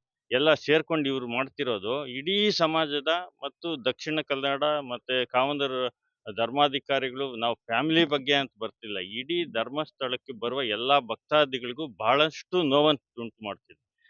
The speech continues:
ಇಡೀ ಧರ್ಮಸ್ಥಳದ ಕಡೆಗೆ ನಮ್ಮ ಕೋಲಾರ, ಚಿಕ್ಕಬಳ್ಳಾಪುರ ಭಾಗದಿಂದ ಹೆಚ್ಚಿನ ಭಕ್ತಾದಿಗಳು ಬರ್ತಾರೆ. ಅಂಥದ್ದು ಈಗ ಸ್ವಲ್ಪ ಕಡಿಮೆ ಆಗಿದ್ದಾರೆ. ಅವ್ರ ಭಾವನೆಗಳಿಗಂತೂ ತುಂಬಾ ಧಕ್ಕೆ ಆಗಿದೆ. ಇದಕ್ಕೆಲ್ಲ ಕಾರಣ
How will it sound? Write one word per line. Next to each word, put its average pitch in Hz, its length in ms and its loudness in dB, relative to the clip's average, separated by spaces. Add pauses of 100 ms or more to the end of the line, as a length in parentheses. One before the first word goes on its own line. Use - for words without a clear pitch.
(120)
ಇಡೀ 143 200 -4
ಧರ್ಮಸ್ಥಳದ 143 640 -4 (100)
ಕಡೆಗೆ 117 640 -6 (280)
ನಮ್ಮ 123 240 -4
ಕೋಲಾರ, 143 520 0
ಚಿಕ್ಕಬಳ್ಳಾಪುರ 131 640 -4
ಭಾಗದಿಂದ 120 460 -2
ಹೆಚ್ಚಿನ 135 480 -4
ಭಕ್ತಾದಿಗಳು 101 1040 -4
ಬರ್ತಾರೆ. 95 480 -10 (220)
ಅಂಥದ್ದು 156 380 -2
ಈಗ 156 120 -6
ಸ್ವಲ್ಪ 175 280 0
ಕಡಿಮೆ 151 340 0
ಆಗಿದ್ದಾರೆ. 104 680 -2
ಅವ್ರ 143 180 2
ಭಾವನೆಗಳಿಗಂತೂ 151 840 2
ತುಂಬಾ 147 280 0
ಧಕ್ಕೆ 123 320 0
ಆಗಿದೆ. 107 360 0
ಇದಕ್ಕೆಲ್ಲ 151 480 -2
ಕಾರಣ 139 320 2